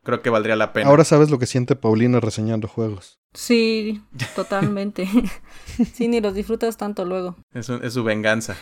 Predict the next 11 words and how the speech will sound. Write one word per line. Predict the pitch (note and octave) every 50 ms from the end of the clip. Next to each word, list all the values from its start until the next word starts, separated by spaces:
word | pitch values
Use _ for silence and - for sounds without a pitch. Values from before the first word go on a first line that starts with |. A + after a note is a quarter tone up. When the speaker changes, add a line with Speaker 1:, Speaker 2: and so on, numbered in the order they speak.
| - _
Speaker 3:
Justamente | - D#4+ D4 D4 C#4 C#4+
así | C#4+ - C#4 C4
me | C4+
eché | C4 - C4+
Death | A#3+ B3 A#3+
Stranding, | - - - A#3 A#3 A#3 A3 G#3 G3
que | G3 G3
estuvimos | G3 - G#3 G#3+
hablando | A3+ G#3 G3+ G3+ G#3
hace | G#3 G#3 G3+
rato, | E3+ F#3 F#3+ - - C4+ F#4 -